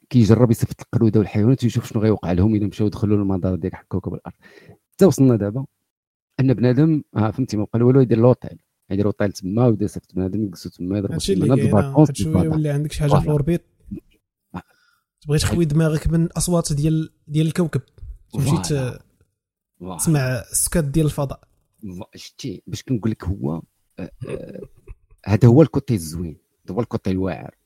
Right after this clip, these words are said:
Speaker 1: هذا هو الكوتي كيعجبني في هذه المسألة هذه ديال السياحة الفضائية، ديال كيفاش ديفلوبات التكنولوجيا باش وصلنا لهادشي. مي الكوتي ديال زعما،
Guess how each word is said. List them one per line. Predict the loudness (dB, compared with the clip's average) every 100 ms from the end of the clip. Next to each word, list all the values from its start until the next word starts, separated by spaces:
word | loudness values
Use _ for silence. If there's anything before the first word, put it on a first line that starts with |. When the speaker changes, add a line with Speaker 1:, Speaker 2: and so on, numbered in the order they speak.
| _
Speaker 1:
هذا | -6
هو | -6
الكوتي | -6 -8
كيعجبني | -2 -2 2 0
في | 0
هذه | -2
المسألة | -4 -6 -8 -6 -4 -4
هذه | -4
ديال | -4 -4
السياحة | -6 -10 -12
الفضائية، | -12 -14 -18 -14 -14
ديال | -12 -16
كيفاش | _ -16 -16
ديفلوبات | -16 -14 -14 -14 _ -18 -16 -18 -18 -20 _ _ _ _
التكنولوجيا | -14 -6 -2 0 2 2
باش | 2
وصلنا | 0 -8 -10
لهادشي. | -8 -10 -12 -20 _ _ _ -2
مي | 2 2 2
الكوتي | -6 -6 -4
ديال | -2 -2
زعما، | -2 -4 -8 -12